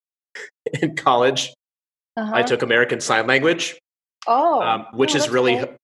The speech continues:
Speaker 1: which is, yeah. I mean, it's a cool language, but what's really funny about it is I work in sales.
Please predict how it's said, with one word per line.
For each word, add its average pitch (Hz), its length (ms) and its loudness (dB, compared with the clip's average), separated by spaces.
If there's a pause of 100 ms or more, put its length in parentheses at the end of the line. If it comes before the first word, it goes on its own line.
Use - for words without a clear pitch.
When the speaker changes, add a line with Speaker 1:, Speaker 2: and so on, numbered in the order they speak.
Speaker 1:
which 123 160 -2
is, 127 220 -2
yeah. 131 400 2 (180)
I 135 80 0
mean, 151 140 2
it's 143 140 0
a 135 40 2
cool 156 380 2
language, 127 500 0
but 123 140 0
what's 123 200 -2
really 117 240 0
funny 113 280 -2
about 131 200 2
it 143 100 0
is 156 340 0 (240)
I 113 320 2 (360)
work 110 300 -2 (640)
in 101 120 -10
sales. 110 680 -6